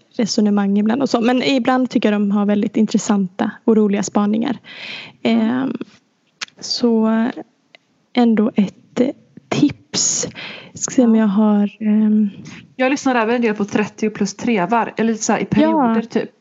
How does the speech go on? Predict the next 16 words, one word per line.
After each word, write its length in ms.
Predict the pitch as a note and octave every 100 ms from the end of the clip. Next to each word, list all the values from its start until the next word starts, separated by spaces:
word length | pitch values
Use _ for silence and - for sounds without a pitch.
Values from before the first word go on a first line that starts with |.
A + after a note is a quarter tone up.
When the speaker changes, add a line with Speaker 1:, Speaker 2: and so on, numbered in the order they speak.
| _ _ _ -
Speaker 2:
Ibland 420 | A3+ C4 C#4+ C4+ D#4
Speaker 1:
Jag 80 |
kan 140 | D#4 -
Speaker 2:
är 60 |
Speaker 1:
bara, 80 | A3
Speaker 2:
de 80 | A3
Speaker 1:
jag 120 | D#4
bara 120 | C#4 C4+
Speaker 2:
lite 140 | -
för 180 | A3+ F#3+
Speaker 1:
tipsa. 260 | G3 B3+
Speaker 2:
flamsiga 840 | C4 G#3+ F#3+ - - - G3+ G#3+ A3
och 340 | - G3 - -
töntiga, 520 | A#3 G3 F3 G3+ G#3 G#3
men 400 | G3+ G3+ F#3+ F#3+ -
Speaker 1:
Ja. 220 | B3+ C#4